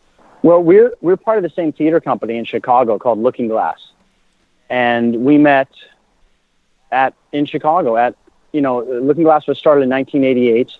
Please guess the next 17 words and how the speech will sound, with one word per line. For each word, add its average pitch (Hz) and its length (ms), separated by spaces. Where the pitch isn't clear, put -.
after 120 260
all 123 100
those 120 160
guys 120 260
graduated 120 500
from 123 100
Northwestern. 120 720
I 151 220
moved 160 360
back 147 320
to 160 140
Chicago 127 540
in 120 80
nineteen 127 380
ninety, 120 520
and 117 140
I 113 280